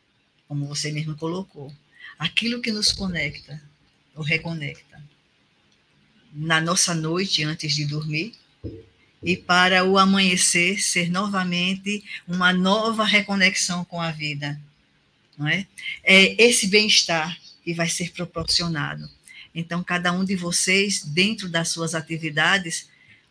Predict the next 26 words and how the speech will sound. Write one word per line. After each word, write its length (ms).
o 80
que 160
você 280
proporciona 720
para 280
cada 320
um 100
de 80
vocês, 640
vocês 320
dão 320
em 100
doação 500
para 220
o 80
outro. 340
Isso 140
é 40
perfeito. 640
Houve 240
ali 220
uma 140
pergunta 560
do 100
Lourenço 540
Leirias, 840